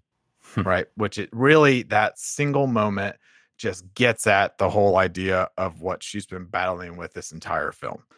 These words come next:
Speaker 2: is that she then acknowledges, and I found this fascinating, that as a scientist, she must concede that it's possible the trip didn't happen because
Speaker 1: Hmm.
Speaker 2: she has to have evidence. And so you then see the main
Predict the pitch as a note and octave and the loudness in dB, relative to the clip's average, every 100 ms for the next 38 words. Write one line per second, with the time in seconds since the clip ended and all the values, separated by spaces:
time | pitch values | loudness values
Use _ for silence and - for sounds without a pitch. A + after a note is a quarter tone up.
0 | _ _ _ - G2 F#2 - _ - F#2 | _ _ _ -6 -4 -4 -10 _ -6 -6
1 | - _ - - A#2+ A#2+ D3 D#3 E3 F3+ | -6 _ -8 -2 2 6 6 6 4 4
2 | C4 B2+ F#2 F2+ G2+ F#2+ - G#2+ G2 - | 6 4 2 0 0 2 2 2 0 -6
3 | - F#2+ F#2 F2+ F2+ F2+ F#2 - G2 F#2+ | 0 0 0 -6 -8 -6 -6 -4 -4 -6
4 | - G#2+ G#2+ G#2+ G2 G#2 F#2+ - - - | -6 -2 0 -2 -4 -6 -6 -8 -14 -10
5 | G2 G2+ G2+ - G2 - F#2+ F#2 F2+ F#2 | -4 -4 -4 -8 -10 -10 -8 -8 -6 -6
6 | F2 - - G2+ F#2+ - F#2+ F2+ - - | -8 -10 -4 -2 -2 -6 -10 -10 -10 -12
7 | - A2 A#2 G#2 G#2+ G#2 - D2+ G2+ B2 | -6 -4 -4 -4 -2 -2 -2 -6 -8 -12
8 | _ _ _ _ _ - G2+ F#2+ F2+ F#2 | _ _ _ _ _ -6 -4 -4 -4 -6
9 | F2+ - G2 E2+ D#2+ D2+ C#2+ - - - | -6 -2 0 2 0 -2 -6 -8 -12 -14
10 | - _ _ _ _ _ _ _ _ _ | -16 _ _ _ _ _ _ _ _ _
11 | - G2 - G2+ F#2+ F#2 G2 _ _ _ | -8 -6 0 2 2 2 -2 _ _ _
12 | - A2 G#2 B2+ C3 C#3+ C3+ B2+ B2+ A#2 | -2 2 4 4 4 6 6 8 4 0
13 | _ _ _ G#2+ G2 G2+ G2+ G2 | _ _ _ -4 -2 -2 -2 -6